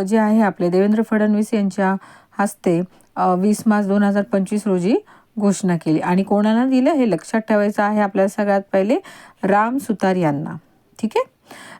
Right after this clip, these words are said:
तर राम सुतार जे आहे, अ, यांचा जन्म एकोणावीस फेब्रुवारी एकोणीसशे पंचवीसमध्ये झाला आहे.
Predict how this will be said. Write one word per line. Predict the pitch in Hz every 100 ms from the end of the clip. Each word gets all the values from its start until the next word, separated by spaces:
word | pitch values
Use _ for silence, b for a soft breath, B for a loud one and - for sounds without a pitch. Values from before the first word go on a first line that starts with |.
| -
तर | 226
राम | 220 226
सुतार | 262 285 277 262
जे | 233 247
आहे, | 226 214 190 214 294 B B B
अ, | 196
यांचा | 214 214 262
जन्म | 240 233 208
एकोणावीस | 202 202 202 208 240
फेब्रुवारी | - 240 240 233 208 185
एकोणीसशे | 208 208 196 247
पंचवीसमध्ये | 233 208 180 202 196 185 196
झाला | 214 185
आहे. | 180 175 151